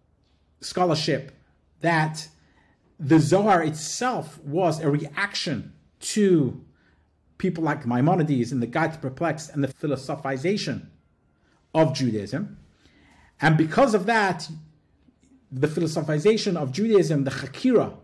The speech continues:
which was used to explain Judaism,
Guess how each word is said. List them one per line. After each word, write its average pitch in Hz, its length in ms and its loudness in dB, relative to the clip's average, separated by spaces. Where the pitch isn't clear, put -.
which 156 220 0
was 135 380 0
used 170 520 0
to 156 80 -6
explain 185 380 -6
Judaism, 185 600 0